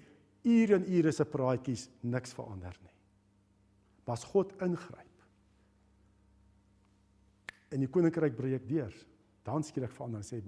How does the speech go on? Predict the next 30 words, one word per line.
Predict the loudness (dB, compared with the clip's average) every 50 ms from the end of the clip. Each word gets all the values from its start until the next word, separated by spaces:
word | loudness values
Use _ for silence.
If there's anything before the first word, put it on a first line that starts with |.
| -8
"Wow, | -4 -2 -2 -2 -4 -4
wie | -4 -4
is | -2 -2
dit? | -2 -4 -4 -4 -6
Wat | -6 -6 -4 -4
het | -6 -6
nou | -4 -6 -6
gebeur?" | -8 -10 -14 -18 -20 -20 _ _ _ _ _ _ _ _ _ _ _ _ _ _ _ _ _ _ _ _ _ _ _ _ _ _ _ _ _ _ _ _ _ _ _ _ _ _ _ _ _ _ _ _ _ _ _ _ _
Kom | -4 -2 -2
ons | 0 0
wees | 0 -2 0 0
net | -2 -2 -2
meer | -2 -4 -4 -4 -6
oop | -6 -8 -8 -8
daarvoor, | -12 -14 -14 -16 -18 -20 -20 -20 -20 -20 _ _ _ _ _ _ _ _ _ _ _ _ _ _ _ _ _ _ _
dat | -8 -6 -4
die | -2 -2
Here | -2 0 -2 -2
deur | -2 -2 -2 -2 -2 -2
jou | -2 -4 -6
kan | -8 -10 -12 -14 -14
werk. | -14 -16 -20 -12 -8 -8
As | -6 0
jy | 2 2 4
'n | 4 4 4
nood | 6 8 8 6 6 2
hoor, | 0 2 2 2 2 0 -10 -20 -16 -10
bid, | -8 -2 2 4 6 6 4 2 -2 -16 -20 -20 -20 -20 _ _ _ _ -8
bid | -2 2 4 6 6 6 4
daarvoor. | 2 -2 -4 -8 -10 -14 -20 -20 -20 -20